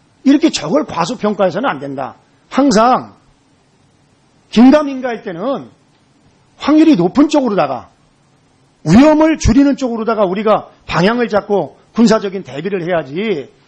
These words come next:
역사가 증명하지 않습니까? 오늘 모 칼럼에도 나왔습니다마는 병자호란 때도 청나라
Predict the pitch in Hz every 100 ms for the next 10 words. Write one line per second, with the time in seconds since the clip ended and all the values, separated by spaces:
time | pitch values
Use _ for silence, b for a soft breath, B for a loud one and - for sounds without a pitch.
0 | b b 165 214 262 294 247 269 262 247
1 | 262 - 240 220 254 240 254 247 - b
2 | b _ 196 247 - 269 277 240 233 196
3 | 214 220 214 190 170 165 214 190 131 _
4 | b b b - 285 339 339 320 311 294
5 | 277 - 285 302 269 165